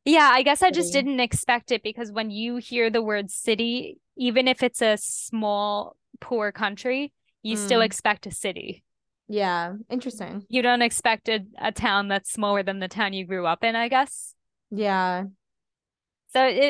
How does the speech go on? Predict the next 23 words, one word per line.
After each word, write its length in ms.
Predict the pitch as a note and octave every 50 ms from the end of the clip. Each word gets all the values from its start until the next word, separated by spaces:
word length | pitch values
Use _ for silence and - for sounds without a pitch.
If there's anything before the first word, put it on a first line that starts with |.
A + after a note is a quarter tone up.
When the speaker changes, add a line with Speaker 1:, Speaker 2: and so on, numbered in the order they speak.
| C4 C#4
Speaker 1:
it 60 | C4+ B3
was 120 | C#4+ C#4+
just 220 | - D#4+ - -
a 60 | C#4 C4
very 420 | A3+ B3+ A#3 A#3 A3+ A3+ A#3+ A#3+
interesting 720 | A#3 - B3 A#3+ G#3+ - B3+ A#3 - - - G#3+ G#3 G#3 G#3 _
thing 220 | _ A3 G#3 G#3 G3
to 100 | - G#3+
see 420 | - - G#3 F3+ F3 F#3 F#3 G3
in 160 | - - G3
person, 500 | F3+ - G3 F3+ F3 - - F3 F3 F3+
just 340 | F3+ - F#3+ F#3 - - - _
what 200 | G3 G3+ F#3+ -
they 200 | G3 G3+ G3+ G3+
consider 460 | F#3+ - G#3 F#3+ - G#3+ G3 F#3 F3+ F3+
to 120 | - -
be 160 | F3+ F#3+ F3 E3
a 60 | E3
city. 460 | - - F#3 D#3 - - - F#3+ _ _ _ _ _ _ _ _ _ _ _ _ -
Speaker 2:
Yeah, 220 | A#3 A#3 A3 G3
definitely. 720 | F#3 F#3+ F#3 F#3 - F#3+ F3+ - E3+ E3+ E3+ E3+ F3+ G3 G3 _ _ _ _ _ _ _ _
Okay, 240 | - A#3+ B3 A#3 A3
so 540 | A3+ - - A#3 A3+ A3+ A3 G#3+ G#3 -